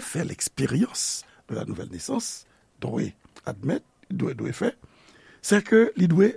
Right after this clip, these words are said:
rekonèt ke Kris a ete eleve sur le bwa de la kwa a koz de peche ke li menm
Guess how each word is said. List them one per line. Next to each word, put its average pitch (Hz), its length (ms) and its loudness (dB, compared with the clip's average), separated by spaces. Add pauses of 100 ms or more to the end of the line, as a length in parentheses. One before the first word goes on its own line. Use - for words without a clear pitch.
(220)
rekonèt - 580 2 (100)
ke - 160 0
Kris - 720 -2 (960)
a - 140 4 (100)
ete 170 400 4
eleve 170 680 4
sur 127 340 -10
le 101 60 -2
bwa 95 260 -6
de 90 80 -6
la 82 160 -6
kwa - 300 -6 (760)
a 147 140 4
koz 233 720 -2 (200)
de 131 200 -2
peche 151 480 0
ke - 160 -2
li 147 160 4
menm 180 460 2